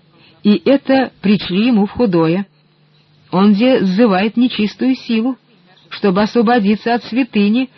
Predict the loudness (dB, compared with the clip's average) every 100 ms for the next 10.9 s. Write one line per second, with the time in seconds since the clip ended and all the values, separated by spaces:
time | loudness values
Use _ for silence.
0 | _ _ -6 -4 0 0 2 2 2 0
1 | 0 0 -2 -2 -2 -2 0 -2 -2 -2
2 | 0 0 -2 -8 -12 -14 _ _ _ _
3 | _ _ _ _ _ _ _ _ _ _
4 | -6 -4 0 2 2 0 -2 -4 -2 -2
5 | -2 -6 -4 -6 -6 -8 -10 -10 -12 _
6 | _ _ _ _ _ _ -2 0 0 0
7 | -2 -2 0 0 0 -2 -4 -10 _ _
8 | _ _ -6 0 2 0 0 -2 0 2
9 | 2 2 2 2 -2 -2 -4 -4 -4 0
10 | 2 0 -2 -4 -2 -4 -8 -12 -12